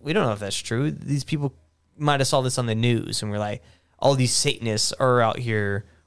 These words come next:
molesting kids," and it's not true. And, like, they're, and it just creates a, I don't know, it, like, it,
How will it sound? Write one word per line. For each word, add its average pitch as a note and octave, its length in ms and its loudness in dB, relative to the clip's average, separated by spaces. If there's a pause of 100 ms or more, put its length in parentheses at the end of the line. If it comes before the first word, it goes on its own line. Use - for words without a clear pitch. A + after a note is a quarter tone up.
(140)
molesting A2 440 0
kids," - 480 -4 (400)
and G#2+ 120 -8
it's - 200 -8
not A2 160 0
true. E2 520 -2
And, G2+ 120 -8
like, F#2 220 -8
they're, A2 220 -6 (280)
and B2+ 380 -2 (340)
it E3 120 2
just F3+ 220 2
creates - 920 2
a, A#2+ 460 0 (920)
I D#3+ 80 0
don't C#3 140 4
know, G#2+ 180 0
it, A2 480 -4
like, C3 260 0
it, C#3+ 180 -6